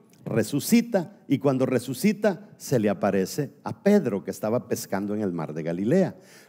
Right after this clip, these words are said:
Recuerde cuál fue la última escena de Pedro. La última escena de Pedro, ¿cuál fue antes de esta? Negando a Jesús.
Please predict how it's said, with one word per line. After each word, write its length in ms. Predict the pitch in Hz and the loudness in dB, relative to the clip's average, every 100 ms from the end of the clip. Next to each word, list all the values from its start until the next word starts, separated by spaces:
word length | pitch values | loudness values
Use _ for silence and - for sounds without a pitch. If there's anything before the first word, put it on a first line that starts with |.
| - | -4
Recuerde 880 | 180 185 226 240 190 196 - _ _ _ - | -4 2 4 4 2 -2 -4 _ _ _ 0
cuál 220 | 175 190 | 4 4
fue 180 | 185 190 | 4 2
la 120 | 170 | 4
última 500 | 214 254 - 226 185 | 4 2 2 0 0
escena 480 | - - 190 113 101 | 0 0 0 0 0
de 100 | 117 | 0
Pedro. 460 | - 131 90 78 - - | 2 2 2 -6 -12 -8
La 160 | 120 131 | 2 4
última 420 | 151 208 220 196 | 6 4 2 2
escena 320 | 156 190 190 170 | 2 0 0 2
de 80 | |
Pedro, 380 | 156 190 185 - | 2 2 0 0
¿cuál 160 | 175 156 | 0 0
fue 340 | 156 123 95 | 2 0 0
antes 360 | - 160 160 143 | 2 2 2 2
de 120 | 127 | 4
esta? 380 | 113 - 95 - _ _ - - _ _ - | 2 0 -8 -8 _ _ -20 -20 _ _ -12
Negando 540 | 147 170 185 123 98 123 | 0 4 4 4 0 0
a 40 | |
Jesús. 580 | 117 170 - 226 190 - | 0 0 0 -2 -2 -6